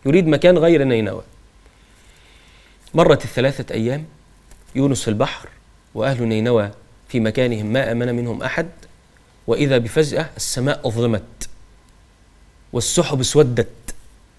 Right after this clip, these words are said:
واستشعر أهل نينوى أن العذاب سينزل وأن اللعنة ستحل. وهنا أفاق أهل نينوى من سكرتهم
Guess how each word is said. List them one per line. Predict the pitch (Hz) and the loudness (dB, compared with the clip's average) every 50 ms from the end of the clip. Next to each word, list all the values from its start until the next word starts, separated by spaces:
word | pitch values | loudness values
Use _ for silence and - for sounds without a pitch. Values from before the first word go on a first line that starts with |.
| _ _ _ _ _ _ _ - | _ _ _ _ _ _ _ -8
واستشعر | - 127 - - - 185 - - 139 143 139 139 | -6 -6 -2 0 2 2 2 4 4 4 6 6
أهل | - 185 170 151 156 151 | 6 4 4 4 4 4
نينوى | 147 143 147 175 175 165 - | 4 4 6 6 6 6 6
أن | 170 175 165 165 | 4 4 6 6
العذاب | 151 123 135 143 165 165 151 151 | 6 4 6 6 6 6 6 4
سينزل | - 156 151 160 156 143 123 123 104 87 - - - - - - - - _ _ _ _ _ - | 4 4 4 4 4 4 2 0 -2 -4 -6 -12 -20 -20 -20 -20 -20 -20 _ _ _ _ _ -2
وأن | 127 - 190 196 185 180 | 2 4 6 6 6 6
اللعنة | 165 151 147 151 127 139 160 190 - 185 | 6 6 4 4 4 4 4 4 4 2
ستحل. | 156 - 160 - - - 175 160 127 104 95 - - - - - _ _ _ _ - - - - - - - | 0 0 0 0 0 0 0 0 0 -2 -4 -8 -16 -20 -20 -20 _ _ _ _ -20 -20 -20 -20 -20 -6 0
وهنا | 131 143 147 190 214 214 208 185 - | 0 4 8 8 8 10 8 6 4
أفاق | 160 - 202 220 214 214 190 | 2 4 4 4 6 6 6
أهل | 160 190 202 190 190 180 180 | 6 6 6 4 4 4 4
نينوى | 175 170 170 185 180 180 165 | 4 4 4 6 4 4 4
من | 160 156 143 | 2 0 -2
سكرتهم | - 147 131 - 135 151 - 139 120 113 104 | -2 -4 -2 -2 -2 -2 -2 -2 -4 -4 -4